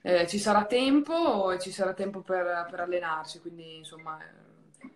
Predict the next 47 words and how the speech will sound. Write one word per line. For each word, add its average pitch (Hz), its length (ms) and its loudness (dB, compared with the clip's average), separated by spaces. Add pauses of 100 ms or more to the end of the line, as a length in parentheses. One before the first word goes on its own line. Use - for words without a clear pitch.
(120)
io 196 120 -6
tra 196 160 4
l'altro 190 260 6
non 180 160 0
ero 180 160 2
da 190 100 -2
sola, 196 360 4
vivo 170 220 -2
col 175 120 -6
mio 180 140 -4
ragazzo, 180 320 -2
anche 175 160 -12
lui 180 240 -2
era 170 120 -4
in 170 60 -10
ca-, 170 100 -12 (320)
cassa 170 240 -8
integrato 196 520 2
per 196 140 -4
ora, 185 180 2
quindi 165 420 -10
a 151 60 -14
casa 165 220 -10
con 240 140 -4
me. 208 240 0 (600)
Eh, - 320 -8
insomma, 165 260 -8
ce 170 80 -6
la 170 60 -2
siamo 185 160 -6
passata, 185 300 0
abbiamo 180 180 0
fatto 196 180 2
cose 185 200 2
un 180 60 -2
po', 180 400 8
un 170 60 -6
po' 180 120 0
nuove, 208 260 4
ad 190 60 -6
esempio 202 280 0
l'orto, 185 640 4
<laughs> - 20 -20
ci - 140 -14 (640)
siamo 196 280 -4
andati 214 220 0
all'orto. 202 640 0